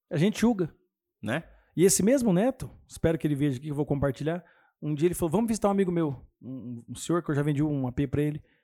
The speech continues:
Speaker 1: Pá, ele falou, "Porra, Netão, liguei pra você, você não atendeu, cara." Eu falei, "O que que foi?" "Não, eu tava lá em Itapema, pois eu, mulher,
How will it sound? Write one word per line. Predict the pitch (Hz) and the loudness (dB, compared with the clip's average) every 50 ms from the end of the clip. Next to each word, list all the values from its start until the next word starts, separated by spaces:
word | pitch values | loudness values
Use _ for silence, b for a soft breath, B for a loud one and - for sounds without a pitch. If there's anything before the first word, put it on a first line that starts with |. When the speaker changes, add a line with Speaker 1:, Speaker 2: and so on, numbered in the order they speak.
| _ _ _ _ _ _ _ _ _ | _ _ _ _ _ _ _ _ _
Speaker 1:
Pá, | - - - | -10 -6 -6
ele | - 196 | -4 -4
falou, | - - 202 - | -4 -6 -6 -6
"Porra, | - 269 269 262 226 202 | -4 -2 -2 -2 -2 -2
Netão, | 196 190 165 - - 165 156 151 147 139 131 - - - | -2 -4 -6 -6 -6 -6 -6 -6 -6 -10 -12 -14 -12 -12
liguei | 170 190 226 226 | -10 -8 -8 -8
pra | - - | -10 -8
você, | - 233 208 | -8 -6 -4
você | 180 202 | -2 -2
não | 202 | -4
atendeu, | 190 - 202 175 143 135 147 196 247 247 220 196 | 0 0 0 0 0 2 2 2 4 4 2 0
cara." | - - 147 143 | -2 -6 -8 -8
Eu | 147 | -8
falei, | - - 165 | -8 -8 -10
"O | 175 | -10
que | 254 247 | -12 -14
que | - | -10
foi?" | - 233 208 165 143 151 - | -8 -6 -4 -4 -6 -6 -4
"Não, | - 277 247 | -4 -4 -4
eu | 185 | -4
tava | - 214 208 220 | -4 -4 -4 -2
lá | 220 214 214 | -2 -2 -2
em | |
Itapema, | - - 185 151 - - 196 220 233 233 214 175 | -2 -4 -4 -6 -4 -4 -4 -4 -2 -4 -6 -8
pois | - - 143 147 165 | -6 -6 -6 -4 -2
eu, | 208 214 | -2 -2
mulher, | 202 180 165 175 196 233 247 240 | 0 0 0 0 0 0 -2 -6